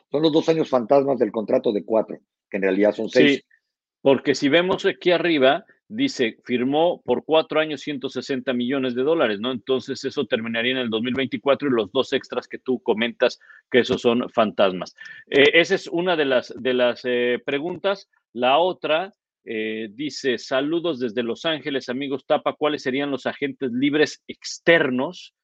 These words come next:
Speaker 2: No sé qué se refiere con externos, ideales para,
Speaker 1: Sí, que,
Speaker 2: ah,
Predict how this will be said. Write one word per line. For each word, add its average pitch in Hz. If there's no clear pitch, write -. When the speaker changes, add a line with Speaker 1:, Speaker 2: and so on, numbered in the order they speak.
Speaker 2:
No 131
sé 151
qué 135
se -
refiere 131
con 110
externos, 131
ideales 143
para, -
Speaker 1:
Sí, -
que, 139
Speaker 2:
ah, 175